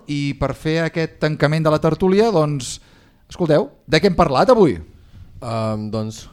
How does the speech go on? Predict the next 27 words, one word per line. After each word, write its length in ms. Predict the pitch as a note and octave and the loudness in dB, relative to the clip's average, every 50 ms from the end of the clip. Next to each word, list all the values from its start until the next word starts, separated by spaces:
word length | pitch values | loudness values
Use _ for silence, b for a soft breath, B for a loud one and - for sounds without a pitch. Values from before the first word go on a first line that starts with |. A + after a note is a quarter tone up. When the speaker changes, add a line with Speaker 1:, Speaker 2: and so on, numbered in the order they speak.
| - - - | -20 -20 -20
Speaker 2:
us 60 | A2+ - | -14 -8
faré 140 | - A#2+ B2+ | -4 -4 -4
un 80 | C3+ | -2
resum 260 | C#3+ C#3 A#2+ B2+ B2 | -2 -2 -2 -2 -4
així 180 | B2 A2+ - A#2 | -4 -4 -6 -6
ràpid. 380 | G2+ G2+ G#2 F#2+ C#3 D3 - - _ _ - | -6 -6 -6 -6 -6 -8 -8 -12 _ _ -16
Hem 100 | G#2 G2+ | -10 -10
parlat 300 | A#2 A2 G#2+ G#2 G#2 - | -8 -8 -6 -8 -8 -8
sobre 180 | C3+ B2 A#2 A2+ G#2+ G#2 G2 | -8 -6 -4 -4 -2 -2 -4
la 180 | G2 G2 F#2+ F#2 | -4 -6 -6 -6
vaga 180 | F#2+ G2 A2 A#2 | -6 -6 -6 -4
d'educació, 640 | B2 A#2 A2+ G#2 G2 - - F#2+ G#2 A#2+ C3 - - | -4 -6 -6 -6 -8 -8 -6 -6 -6 -6 -6 -10 -12
que 100 | - F#2 | -14 -12
és 100 | F#2 G#2 | -10 -10
un 120 | G2+ G2 | -12 -12
tema 380 | - G2 F#2+ G2 G2+ G#2 G2 F2+ | -10 -10 -8 -8 -8 -8 -8 -8
que 200 | - F#2+ E2+ E2 | -10 -10 -12 -12
s'havia 360 | - - F#2+ F2+ F#2 G2+ A2 | -12 -12 -12 -10 -8 -6 -6
de 80 | A2 G#2 | -6 -6
parlar 300 | G#2 G2 F#2 G2 G#2 - | -8 -8 -8 -8 -10 -10
i 80 | F#2+ - | -10 -14
se 240 | - - - F#2+ | -14 -12 -10 -10
n'ha 200 | F#2 F2 F2 F#2+ | -10 -8 -8 -8
de 100 | A#2 B2+ | -8 -8
parlar, 380 | A#2 A#2+ A#2 B2 C3+ C#3 D3 D3 b b b b b b b b b b | -6 -6 -6 -6 -6 -6 -8 -8 b b b b b b b b b b
ja 160 | - G2 F#2+ F#2+ | -12 -12 -12 -10
que 100 | - | -8